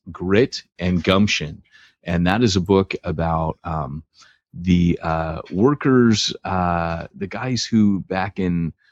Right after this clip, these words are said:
Wales at the turn of the century started a movement of churches known as a, a movement. It was called the Forward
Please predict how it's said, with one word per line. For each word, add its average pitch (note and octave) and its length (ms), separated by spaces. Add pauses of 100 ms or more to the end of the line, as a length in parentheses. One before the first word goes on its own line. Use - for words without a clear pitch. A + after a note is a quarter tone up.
(200)
Wales G2+ 400
at D#2 100
the E2+ 80
turn A#2+ 240
of A2 100
the G2 80
century F#2 460
started G#2 720
a F2 140
movement F2+ 880
of D#2+ 160
churches E2+ 480
known G2 320
as F#2 240
a, E2+ 240 (420)
a F#2 120
movement. F#2+ 420
It - 20
was F#2 140
called F#2 260
the F#2+ 80
Forward C3 720